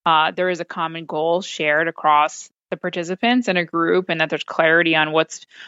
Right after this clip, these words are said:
um, you know, what the desired outcome is.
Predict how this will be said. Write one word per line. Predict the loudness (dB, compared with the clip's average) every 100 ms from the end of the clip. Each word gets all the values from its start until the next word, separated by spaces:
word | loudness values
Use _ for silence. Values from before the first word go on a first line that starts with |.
| _ 0
um, | 2 2 0 -6 -10 -10
you | -8
know, | -6 -8 -10
what | -4 -2 0
the | 0 -2 _ -14
desired | 0 2 4 2 2
outcome | 0 0 -8 -10 -6
is. | -4 -6